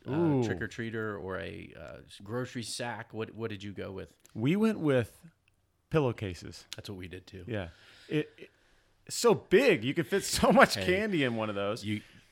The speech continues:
Speaker 1: you go big
Speaker 2: Yeah.
Speaker 1: before you go home on Hall-,
Speaker 2: Yeah.
Speaker 1: Halloween.
Speaker 2: You know, we, we didn't, we couldn't afford, like, like, our own dedicated Halloween candy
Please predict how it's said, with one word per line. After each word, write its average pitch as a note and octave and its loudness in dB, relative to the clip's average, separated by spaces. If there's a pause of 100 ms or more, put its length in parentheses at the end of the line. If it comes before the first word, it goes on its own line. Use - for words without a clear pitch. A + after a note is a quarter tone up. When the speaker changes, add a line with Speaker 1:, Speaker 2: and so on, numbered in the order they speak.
Speaker 1:
you G#2 -8
go A2+ 2
big A#2 4 (360)
Speaker 2:
Yeah. F#2+ -2
Speaker 1:
before G#2 -2
you G2+ -4
go F2+ -8
home F2 -12
on F2+ -12
Hall-, F#2+ -10
Speaker 2:
Yeah. E2+ -10
Speaker 1:
Halloween. F#2 -8
Speaker 2:
You F2 -2
know, G2 -4
we, A#2+ -4
we C3 -6
didn't, B2+ -6
we B2 -8
couldn't B2 -6
afford, G#2 -6
like, F#2+ -6 (720)
like, F#2+ -6 (720)
our G#2+ 0
own A2 -4
dedicated A2+ -4
Halloween A2 -2
candy G#2+ -4